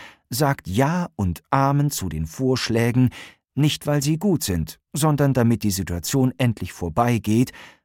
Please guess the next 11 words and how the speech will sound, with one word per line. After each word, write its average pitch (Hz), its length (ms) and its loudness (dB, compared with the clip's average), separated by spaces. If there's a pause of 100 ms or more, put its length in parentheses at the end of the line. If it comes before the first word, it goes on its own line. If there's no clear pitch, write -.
(100)
weil 143 300 0
das 139 260 -2
Kreisen 139 600 -2
um 110 160 0
das 107 200 -4
Problem 127 540 2 (300)
mit 90 320 -6
bohrenden 127 640 2
Warum-Fragen 95 960 -2
wehtut 107 760 -4 (120)
und 123 400 -2